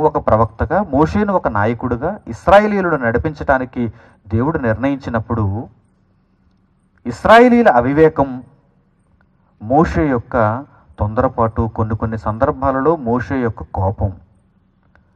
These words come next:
వీటి ఫలితంగా, వీటి ఫలితంగా ఇస్రాయేలీల యొక్క రక్షణ కనాకష్టమైపోయింది. ఒకానొక దశలో దేవుడు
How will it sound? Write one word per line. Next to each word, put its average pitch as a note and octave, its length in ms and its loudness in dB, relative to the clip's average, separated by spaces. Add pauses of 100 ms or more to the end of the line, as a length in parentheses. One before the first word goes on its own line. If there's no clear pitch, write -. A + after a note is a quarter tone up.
(1600)
వీటి G#3 280 2
ఫలితంగా, F3 640 4 (1160)
వీటి B2+ 240 -2
ఫలితంగా B2 580 -2 (600)
ఇస్రాయేలీల A3+ 680 4
యొక్క G3 180 -2 (100)
రక్షణ D3+ 360 -2 (840)
కనాకష్టమైపోయింది. G#2+ 1080 -4 (1500)
ఒకానొక G3 380 6
దశలో G#3+ 340 2 (140)
దేవుడు D3 260 2